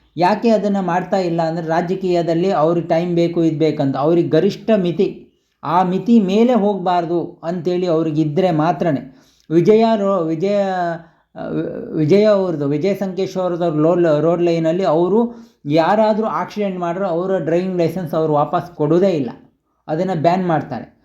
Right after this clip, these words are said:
ಅವ್ರು ರೂಲ್ಸಲ್ಲೇ ಇದು ಮಾಡ್ತಾರೆ. ಮಿನಿಮಮ್ ಇಷ್ಟು ಸ್ಪೀಡ್ ಇದೆ, ನಲವತ್ತರಿಂದ ಐವತ್ತು ಸ್ಪೀಡ್ ಮೇಲೆ ಅವ್ರು ಓ-, ಓಡಲಿಕ್ಕೆ ಬಿಡುವುದಿಲ್ಲ ಸರ್ಕಾರ. ಆ ರೀತಿ ಕಾನೂನುಗಳನ್ನು ಮಾಡ್ರೆ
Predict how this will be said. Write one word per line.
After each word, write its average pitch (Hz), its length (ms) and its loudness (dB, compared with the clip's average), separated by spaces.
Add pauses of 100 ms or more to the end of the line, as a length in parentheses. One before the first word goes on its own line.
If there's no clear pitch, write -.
(140)
ಅವ್ರು 156 200 2
ರೂಲ್ಸಲ್ಲೇ 220 520 2
ಇದು 190 160 0
ಮಾಡ್ತಾರೆ. 170 360 -2
ಮಿನಿಮಮ್ 202 500 -2
ಇಷ್ಟು 190 260 -6
ಸ್ಪೀಡ್ 190 340 2
ಇದೆ, 190 200 0
ನಲವತ್ತರಿಂದ 180 720 -2
ಐವತ್ತು 170 420 -2
ಸ್ಪೀಡ್ 170 300 -4
ಮೇಲೆ 170 240 0
ಅವ್ರು 165 180 0
ಓ-, 147 420 0 (300)
ಓಡಲಿಕ್ಕೆ 208 460 4
ಬಿಡುವುದಿಲ್ಲ 170 440 0 (120)
ಸರ್ಕಾರ. 165 500 -4
ಆ 147 260 -2
ರೀತಿ 196 280 0
ಕಾನೂನುಗಳನ್ನು 165 760 -2
ಮಾಡ್ರೆ 143 680 -4